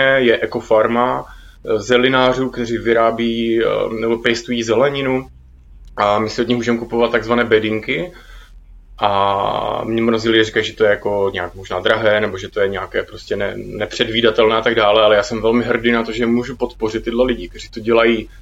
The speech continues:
jako tisíckrát líp, než kdykoliv bych mohl já, protože prostě se tomu fi-, věnují naplno, jsou v tom ponoření do hloubky. A já jako cítím vlastně povinnost skoro je podpořit, jo, protože já jsem z jejich regionu a nějaké peníze vydělám, tak mně to připadá jako mnohem lepší, než si pěstovat brambory u mě na zahradě.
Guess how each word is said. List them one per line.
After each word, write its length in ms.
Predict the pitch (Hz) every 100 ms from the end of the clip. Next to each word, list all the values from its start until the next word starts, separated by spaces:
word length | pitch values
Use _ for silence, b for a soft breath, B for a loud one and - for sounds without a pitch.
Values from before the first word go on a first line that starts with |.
| b -
jako 200 | 101 117
tisíckrát 580 | - 156 170 160 139 120
líp, 140 | 117
než 180 | 117 107
kdykoliv 400 | 110 123 143 120
bych 140 | 104 113
mohl 180 | 107 -
já, 140 | -
protože 420 | - - - -
prostě 280 | - - 120
se 80 | 113
tomu 120 | 117
fi-, 220 | 113 110 -
věnují 320 | 107 110 110
naplno, 440 | 123 127 156 92 - b b b -
jsou 260 | - 127
v 80 | 123
tom 140 | 143 123
ponoření 480 | 143 139 135 123
do 100 | 123
hloubky. 380 | 123 110 - - - b b b - -
A 220 | 107 95 95 -
já 460 | - 104 110 110
jako 180 | 110 113
cítím 320 | - 117 127
vlastně 240 | 123 - 127
povinnost 480 | 147 139 175 147
skoro 220 | - 135 117
je 60 |
podpořit, 460 | 110 110 117 113 101
jo, 140 | 95
protože 260 | 113 - 107
já 40 |
jsem 160 | - 120
z 40 |
jejich 160 | 117 120
regionu 680 | 117 113 113 107 120 139 -
a 300 | 110 110 127
nějaké 260 | 110 110
peníze 360 | 127 120 123 127
vydělám, 480 | 127 117 104 107 120
tak 200 | 120 117
mně 140 | 120
to 120 | -
připadá 360 | - - - 117
jako 140 | 110
mnohem 220 | 127 123 127
lepší, 220 | 113 -
než 80 | 110
si 100 | 120
pěstovat 340 | 113 - 123
brambory 380 | 113 113 113 117
u 60 | 117
mě 200 | 117 117
na 100 | 110
zahradě. 420 | 113 127 113